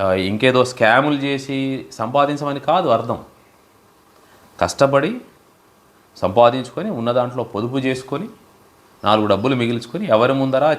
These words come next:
చేయి జాపని పరిస్థితి తెచ్చుకోవడం కన్నా గొప్ప విషయం ఈ ప్రపంచంలో లేదు అని అర్థమైంది. ఇది అనుభవం నేర్పిన పాఠం. అందుకే నాలాంటి వాళ్ళకు కొన్ని భ్రమలు, చిన్నప్పుడు ఏవైతే భ్రమలు ఉన్నాయో ఆ భ్రమలన్నీ తొలగిపోయినాయి.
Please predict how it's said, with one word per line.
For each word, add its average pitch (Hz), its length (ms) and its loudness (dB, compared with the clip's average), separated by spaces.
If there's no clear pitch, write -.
చేయి 135 180 0
జాపని 127 400 2
పరిస్థితి 131 580 -4
తెచ్చుకోవడం 139 540 0
కన్నా 127 200 -2
గొప్ప 110 340 2
విషయం 139 360 -4
ఈ 123 80 -4
ప్రపంచంలో 127 640 -4
లేదు 123 460 2
అని 185 200 -6
అర్థమైంది. 113 580 0
ఇది 107 180 0
అనుభవం 120 540 4
నేర్పిన 139 340 0
పాఠం. 127 320 -2
అందుకే 131 420 4
నాలాంటి 147 420 4
వాళ్ళకు 151 260 2
కొన్ని 143 180 -4
భ్రమలు, 117 380 0
చిన్నప్పుడు 139 420 -4
ఏవైతే 139 280 -2
భ్రమలు 117 400 -2
ఉన్నాయో 120 260 2
ఆ 113 100 4
భ్రమలన్నీ 117 520 0
తొలగిపోయినాయి. 110 680 -6